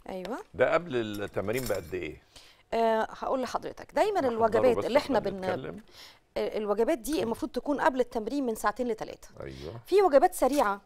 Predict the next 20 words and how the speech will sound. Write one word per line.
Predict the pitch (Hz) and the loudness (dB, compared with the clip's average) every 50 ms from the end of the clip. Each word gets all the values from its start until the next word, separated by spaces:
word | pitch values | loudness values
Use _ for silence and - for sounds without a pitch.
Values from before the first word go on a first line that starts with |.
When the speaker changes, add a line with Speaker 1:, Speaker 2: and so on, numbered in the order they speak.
| _ _ | _ _
Speaker 1:
بتتاخد | - 190 - - _ 320 285 - 262 - | -16 -16 -16 -2 _ -2 0 0 2 2
قبل | - 285 254 | 2 2 2
التمرين | 262 - - 226 202 233 262 | 0 0 0 -2 0 0 0
على | 240 190 180 185 | 0 0 -2 -2
طول، | - 226 233 240 | -4 -6 -10 -2
زي | 233 247 | -2 -2
مثلًا | 233 247 247 - 254 247 | -2 -2 -4 0 0 0
موزة. | 254 294 359 349 269 220 208 - _ _ _ - | 4 4 4 4 2 -2 -6 -10 _ _ _ -12
Speaker 2:
مم. | 90 92 - - 69 71 - - | -10 -10 -10 -10 -12 -14 -10 -6
Speaker 1:
الموزة | 233 240 262 294 302 277 | -4 -2 -2 0 2 2
دي | 254 220 269 294 | 2 2 0 -2
الكربوهيدرات | - - - - 240 196 202 220 208 233 247 - | -2 -4 -4 -6 -6 -6 -6 -6 -6 -6 -6 -6
اللي | 226 208 | -8 -8
فيها | - - 262 240 | -6 -8 -6 -6
بي-، | 220 165 196 190 | -4 -4 -6 -8
بي-، | 185 180 190 190 180 185 | -8 -8 -8 -6 -6 -6
Speaker 2:
تالتة. | 185 - 147 | -6 -6 -6
Speaker 1:
بيستغل | 170 190 190 - - - 190 214 233 240 208 | -6 -6 -6 -4 -2 0 4 4 4 6 6
على | 180 165 143 143 | 2 2 2 0
طول. | - - 233 247 330 | -2 -4 -6 -6 -6